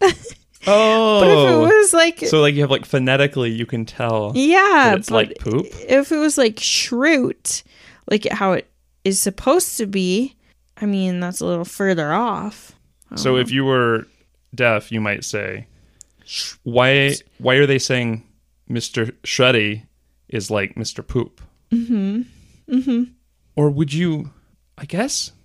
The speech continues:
Speaker 2: if you are deaf and you've been deaf for a long time, like, your whole life maybe, that you wouldn't know that words rhymed unless it was obvious, right? Because you wouldn't probably use up a whole bunch of your brain trying to figure out phonetically how words in English are s-,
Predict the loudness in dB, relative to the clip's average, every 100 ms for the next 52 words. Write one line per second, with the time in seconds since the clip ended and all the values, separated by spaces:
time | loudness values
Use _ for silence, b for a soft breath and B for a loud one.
0 | _ _ _ -8 -4 -2 0 0 -2 -6
1 | -10 -20 _ -2 0 0 0 2 2 0
2 | -4 -4 -6 -4 -4 -2 -8 _ _ _
3 | _ -18 -18 -20 _ _ _ _ -6 -6
4 | -2 -2 -2 -6 -8 -10 -6 -6 -2 -2
5 | -4 -10 -12 -14 b b b 2 4 4
6 | -2 -2 0 0 -2 -2 0 2 4 4
7 | 2 0 -6 _ _ _ _ -2 2 0
8 | 0 -4 -2 0 0 -2 -6 -10 _ _
9 | _ _ -4 -2 -2 -4 -2 0 0 -2
10 | -4 -4 -4 -4 _ -12 -4 -2 4 4
11 | 4 -2 _ _ 0 0 -2 -2 0 0
12 | 2 2 4 2 0 -4 0 0 0 0
13 | -2 -4 -2 -2 -2 -2 0 2 0 0
14 | 0 0 0 -2 -2 0 -2 -2 -6 -4
15 | -2 0 0 -2 -4 -8 -8 -10 -12